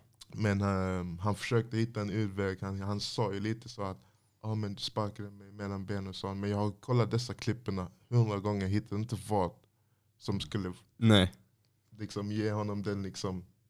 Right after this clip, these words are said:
Speaker 1: men, ah, det är det jobbet.
Speaker 2: Ja.
Speaker 1: Ja, ja.
Speaker 2: <laughs> Men, ehm, hur ser du så här framåt på, på karriären? Liksom, vad är, vad är nästa steg?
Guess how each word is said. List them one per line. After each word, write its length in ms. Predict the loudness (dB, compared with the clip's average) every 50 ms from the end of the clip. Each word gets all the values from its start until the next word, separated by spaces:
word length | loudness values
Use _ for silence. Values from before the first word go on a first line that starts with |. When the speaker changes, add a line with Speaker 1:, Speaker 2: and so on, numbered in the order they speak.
| -20 -20 -20 _ _ _ _ _ _ _ _ _ _ _ _ _ _ _ _
Speaker 1:
men, 220 | -6 -4 -2 -2 -2 -4 -10 _ -8
ah, 120 | -8 -8 -8 -8 -14 -18 -20 _ -12
det 140 | -6 -4 -4
är 40 | -2
det 120 | -2 -2
jobbet. 440 | -2 -4 -4 -6 -10 -14 -14 -18 -14 -4 2
Speaker 2:
Ja. 320 | 6 8 8 10 10 10
Speaker 1:
Ja, 300 | 10 10 10 10 8 8 8 6 4 4 4 4 2
ja. 120 | 0 0 -2
Speaker 2:
<laughs> 80 | -2 -2 -6 -6 -8 -8 -18 -20 _ _ _ _ _ -8 -8 -6 -6 -6 -8 -10 -12 -12 -14 -18 -20 -20 _ _ _ -2
Men, 380 | 2 4 6 6 6 6 6
ehm, 340 | 6 6 6 6 4 2 0 -2 -8 _ _ _ -20 _ _ _ _ 0
hur 160 | 8 8 8
ser 240 | 8 8 6 6 6
du 100 | 6 6
så 140 | 6 6 6
här 80 | 6
framåt 680 | 4 2 0 6 8 8 8 8 6 4 2 0 -2 2
på, 460 | 4 6 8 8 8 8 6 4 2 0 -4
på 100 | -6 -4
karriären? 480 | 2 4 4 6 6 6 6 6 4 4
Liksom, 280 | 2 2 2 2 4
vad 200 | 4 4 6 6
är, 260 | 6 6 4 4 4
vad 220 | 2 4 6 6 8
är 40 | 8
nästa 420 | 8 6 4 4 0 0 0 0
steg? 580 | 0 2 2 2 4 4 2 2 -2 -8 -14